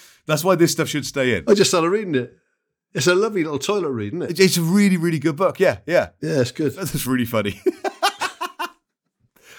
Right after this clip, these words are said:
Speaker 1: Does it look like a thumbed copy?
Speaker 2: Harry Thompson there becoming the first person we reviewed twice.
Speaker 1: Brilliant.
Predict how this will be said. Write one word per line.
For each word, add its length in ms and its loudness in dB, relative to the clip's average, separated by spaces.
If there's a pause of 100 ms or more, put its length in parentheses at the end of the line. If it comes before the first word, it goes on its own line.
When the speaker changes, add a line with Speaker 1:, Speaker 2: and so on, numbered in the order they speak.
(140)
Speaker 1:
Does 120 6
it 120 0
look 140 -4
like 160 4
a 60 8
thumbed 440 0
copy? 400 0 (140)
Speaker 2:
Harry 240 4
Thompson 380 -2
there 80 0
becoming 340 -2
the 60 -2
first 320 -4
person 280 -4
we 40 -2
reviewed 380 -4
twice. 260 -4
Speaker 1:
Brilliant. 380 4